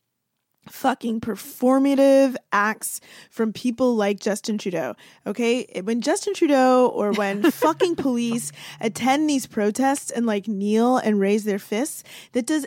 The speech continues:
Speaker 1: absolutely the fuck nothing, because guess what? Those are the people in power. Those are the people in power who have all the power in the world to change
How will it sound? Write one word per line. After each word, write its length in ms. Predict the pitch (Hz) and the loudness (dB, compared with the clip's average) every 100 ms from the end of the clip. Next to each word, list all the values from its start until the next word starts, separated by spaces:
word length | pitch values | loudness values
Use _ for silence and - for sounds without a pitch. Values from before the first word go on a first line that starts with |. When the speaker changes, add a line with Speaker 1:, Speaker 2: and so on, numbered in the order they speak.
| - | -8
Speaker 1:
absolutely 680 | 247 269 - 311 269 254 262 | -6 -4 -2 2 2 4 2
the 140 | 226 | 2
fuck 400 | - - 214 - - | -2 -2 -2 -2 -6
nothing, 460 | 220 214 226 175 - | -2 0 0 -6 -8
because 320 | - 175 185 | -8 -6 -4
guess 320 | 180 254 302 | 0 0 0
what? 340 | 247 233 233 - - - - | 2 4 4 0 -10 -20 0
Those 240 | 233 294 | 4 4
are 80 | 330 | 4
the 80 | 330 | 2
people 320 | - 247 269 | -2 -2 0
in 100 | 277 | 0
power. 440 | - 330 453 - - - - _ - | 0 0 0 -2 -8 -20 -20 _ 2
Those 200 | 240 277 | 4 6
are 60 | |
the 80 | 339 | 2
people 320 | - 269 302 | 2 0 2
in 140 | 311 320 | 0 -2
power 500 | - 185 180 185 220 - - | -4 -2 0 -2 -4 -10 -4
who 160 | - 240 | 2 2
have 680 | 214 - 247 269 277 277 - - - _ _ - | 0 0 4 6 4 2 -4 -20 -20 _ _ 0
all 280 | 311 381 392 | 4 6 6
the 100 | 349 | 4
power 380 | 285 277 285 285 | 0 0 0 0
in 100 | 277 | 0
the 80 | 233 | -2
world 640 | 196 254 285 247 165 - - - - | 0 2 2 2 -2 -6 -20 -20 -6
to 140 | 247 | -4
change 920 | 208 - - 277 302 302 254 208 190 | -2 0 2 4 4 2 0 -2 -6